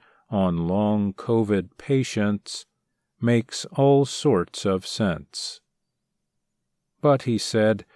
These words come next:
researchers should consider extending the treatment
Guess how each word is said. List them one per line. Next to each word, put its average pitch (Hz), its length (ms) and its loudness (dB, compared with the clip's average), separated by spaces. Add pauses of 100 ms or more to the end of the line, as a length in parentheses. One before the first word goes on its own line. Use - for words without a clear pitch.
(240)
researchers 117 960 2 (220)
should 123 320 0
consider 120 680 2
extending 139 960 0
the 101 140 0
treatment 98 800 -4